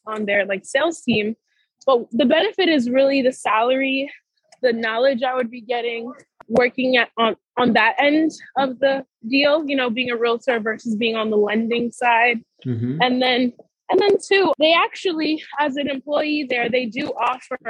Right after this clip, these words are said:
Speaker 1: money towards your down payment, money towards your closing costs, all those types of things, which would be an asset.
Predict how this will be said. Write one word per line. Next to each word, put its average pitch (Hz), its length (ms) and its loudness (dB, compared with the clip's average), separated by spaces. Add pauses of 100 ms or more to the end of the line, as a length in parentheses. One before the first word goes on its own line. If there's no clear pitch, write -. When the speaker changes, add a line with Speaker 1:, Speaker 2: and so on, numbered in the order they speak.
(120)
Speaker 1:
money 302 400 2
towards 277 260 2
your 262 80 2
down 254 240 0
payment, 349 460 0
money 269 240 0
towards 254 200 0
your 233 120 0
closing 302 420 -2
costs, 277 600 -2 (640)
all 254 200 4
those 262 220 2
types 240 300 -2
of 233 80 -4
things, 220 400 -2
which 226 340 -4
would 220 220 0
be 220 360 -2 (1080)
an 311 180 2
asset. 262 640 0